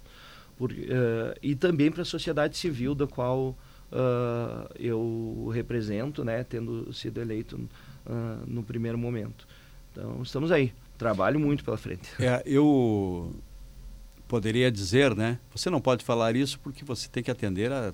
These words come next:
Speaker 2: todas as regiões, naturalmente, né? Mas, eh, ter você lá é mais ou menos como ter um deputado federal, ter um, um senador, né? Porque, eh, você está convivendo aqui com os nossos problemas, principalmente nesse campo,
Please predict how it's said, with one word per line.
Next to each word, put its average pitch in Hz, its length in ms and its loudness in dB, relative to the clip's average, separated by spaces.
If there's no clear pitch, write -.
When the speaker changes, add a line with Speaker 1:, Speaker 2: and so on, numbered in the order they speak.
Speaker 2:
todas 120 240 0
as 117 140 -4
regiões, 117 440 2
naturalmente, 87 640 -6
né? 98 180 -6
Mas, 107 460 -4
eh, 90 460 -8
ter 143 180 0
você 107 380 -2
lá 104 260 -2
é 98 380 -10
mais 135 280 -2
ou 113 60 0
menos 113 300 -2
como 127 420 0
ter 117 200 2
um 131 440 2
deputado 107 480 -2
federal, 101 840 -4
ter 98 200 -6
um, 95 200 -6
um 87 60 -10
senador, 101 640 0
né? 85 220 -4
Porque, 127 760 -6
eh, 87 480 -8
você 95 200 -2
está 143 220 0
convivendo 131 680 2
aqui 104 240 -8
com 92 220 -8
os 82 140 -10
nossos 92 320 -8
problemas, 95 480 -8
principalmente 90 520 -8
nesse 87 180 -8
campo, 127 260 -4